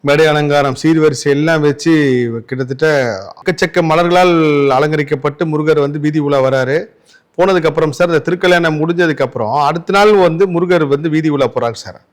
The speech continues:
இதோ ஒரு பெரிய ஆச்சரியம் சார். அது என்னவா போறான்னு பார்த்தீங்கன்னா, பழனி ஆண்டியா போறாரு, பிச்சாண்டியா போறாரு. இதுக்கு வந்து ப-, பலதரப்பட்ட மக்கள் வந்து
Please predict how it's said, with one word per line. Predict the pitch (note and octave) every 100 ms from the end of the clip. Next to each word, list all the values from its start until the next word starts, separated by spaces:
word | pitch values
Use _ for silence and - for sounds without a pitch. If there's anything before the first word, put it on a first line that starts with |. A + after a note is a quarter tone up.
| _ _ _ -
இதோ | D3+
ஒரு | F#3+ F3
பெரிய | D#3 E3+ E3
ஆச்சரியம் | D3 C#3+ C#3
சார். | D3 D#3+
அது | C#3
என்னவா | D#3+ G3 G3
போறான்னு | E3+ D#3 D3+ C#3
பார்த்தீங்கன்னா, | C3+ D#3+ E3
பழனி | D3+ F3 F#3
ஆண்டியா | E3 D3+ D#3 C3+ C3
போறாரு, | B2 G2+ - -
பிச்சாண்டியா | D#3 G#3+ G3 F3 E3+ C#3+ B2+
போறாரு. | A#2+ G#2 - _ - - _ _ _
இதுக்கு | D#3 F#3+ F#3
வந்து | F#3+ G#3+ F#3+
ப-, | D#3 E3
பலதரப்பட்ட | - F3 F3+ F3 E3+ D#3 D#3
மக்கள் | C#3+ D3 C#3+ F3
வந்து | D#3+ D#3+